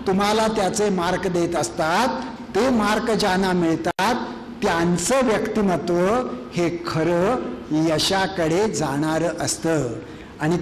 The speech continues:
तसं व्यक्तिमत्व जर घडायचं असेल, तर एक गोष्ट लक्षात घ्या की तुम्ही व्यक्तिमत्व विकासाचे सगळे कोर्स करा, परंतु कुठल्या तरी चळवळीमध्ये उतरा. याचं कारण, समाज बदलणार कसा?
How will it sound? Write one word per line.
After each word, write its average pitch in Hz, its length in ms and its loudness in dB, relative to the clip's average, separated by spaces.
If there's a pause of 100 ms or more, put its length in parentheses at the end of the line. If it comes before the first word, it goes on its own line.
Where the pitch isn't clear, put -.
(120)
तसं 190 300 2
व्यक्तिमत्व 220 680 2
जर 196 220 2
घडायचं 175 480 0 (140)
असेल, 180 1040 0
तर 185 100 0
एक 190 380 0
गोष्ट 190 240 0
लक्षात 185 460 0
घ्या 175 460 0 (360)
की 202 120 0
तुम्ही 196 300 2
व्यक्तिमत्व 202 720 -2
विकासाचे 196 720 0
सगळे 175 420 0
कोर्स 190 400 0
करा, 165 560 0 (280)
परंतु 175 540 0
कुठल्या 185 720 0 (160)
तरी 175 240 2
चळवळीमध्ये 180 960 2
उतरा. 202 920 0 (720)
याचं 185 360 2
कारण, 240 380 2
समाज 262 340 2
बदलणार 277 460 2
कसा? 269 640 0